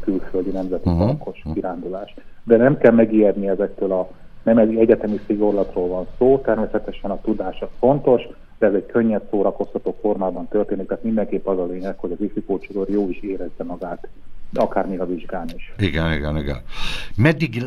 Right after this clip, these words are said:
Speaker 2: lehet jelentkezni, és, és milyen formában? Tehát hol, ö,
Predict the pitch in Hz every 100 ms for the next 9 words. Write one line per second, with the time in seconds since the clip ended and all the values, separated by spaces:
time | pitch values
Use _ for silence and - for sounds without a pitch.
0 | 101 113 113 110 123 123 123 - 123 101
1 | 110 104 101 - 92 98 92 - 104 87
2 | 80 90 80 71 65 65 65 64 65 71
3 | 67 - 104 98 90 73 - - - -
4 | - - 76 73 71